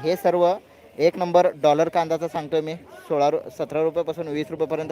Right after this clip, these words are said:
फक्त डॉलर कांद्याला बाजारभाव बघायला भेटलेला आहे.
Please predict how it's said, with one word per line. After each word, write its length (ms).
फक्त 180
डॉलर 360
कांद्याला 340
बाजारभाव 460
बघायला 340
भेटलेला 360
आहे. 180